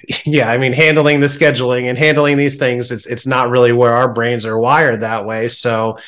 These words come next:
um, the world that we live in right now, there are plenty of virtual assistants out there and real assistants out there that can help you. So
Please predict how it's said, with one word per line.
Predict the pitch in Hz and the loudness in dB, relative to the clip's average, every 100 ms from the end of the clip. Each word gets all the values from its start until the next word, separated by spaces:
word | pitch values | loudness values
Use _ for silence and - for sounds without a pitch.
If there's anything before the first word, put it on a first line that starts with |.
| - - - | -20 -10 0
um, | 113 110 | 2 2
the | 113 | 0
world | 123 143 139 | 4 4 4
that | 131 123 | 2 0
we | 131 | 0
live | 135 131 | 0 0
in | 131 | 0
right | 131 131 | 0 -2
now, | 123 127 131 139 - _ _ _ _ _ 127 117 - | -2 -2 -2 -4 -12 _ _ _ _ _ -12 -12 -4
there | - 113 110 110 98 | 2 2 2 -2 -4
are | 98 | -8
plenty | - - 127 139 117 | -10 -2 2 2 2
of | 113 | 0
virtual | 110 117 - 117 117 | -2 -2 -2 0 0
assistants | 113 113 - 117 107 | 0 -2 -4 -4 0
out | 113 113 | 0 2
there | 123 120 117 | 2 4 2
and | 110 | 2
real | 135 135 | 2 2
assistants | 123 139 123 123 117 | 2 -2 -4 -6 -4
out | 120 117 113 | 0 0 -2
there | 113 110 | -2 -2
that | 110 110 | -4 -6
can | |
help | 107 110 110 113 | -6 -4 -4 -4
you. | 110 | -2
So | 110 117 110 107 | 0 0 0 -2